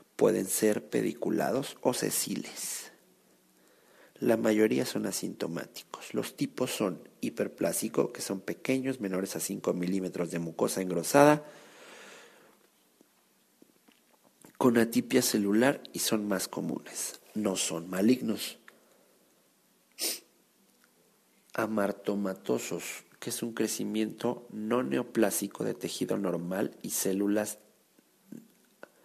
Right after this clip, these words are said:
aplásicas y son juveniles. El inflamatorio, secundario a una inflamación,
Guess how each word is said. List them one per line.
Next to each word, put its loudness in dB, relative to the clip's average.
aplásicas 0
y -10
son -2
juveniles. -4
El -2
inflamatorio, 2
secundario 0
a 0
una -2
inflamación, -2